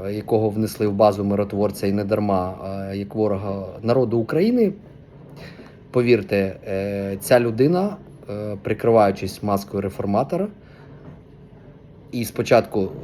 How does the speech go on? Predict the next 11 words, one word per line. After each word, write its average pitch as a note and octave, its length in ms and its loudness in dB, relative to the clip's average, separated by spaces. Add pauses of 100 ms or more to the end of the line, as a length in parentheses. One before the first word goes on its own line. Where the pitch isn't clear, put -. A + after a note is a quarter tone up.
(120)
я-, G#2+ 240 -6
яка G2 460 2
зробила G#2 480 0
ці G2 160 -8
всі G2 240 -8
проблеми, A#2+ 500 2
тому G#2+ 280 -2
що, F#2+ 420 -4 (220)
е, G2+ 240 -10
бачив, G2+ 440 0 (280)
е, F#2+ 640 -6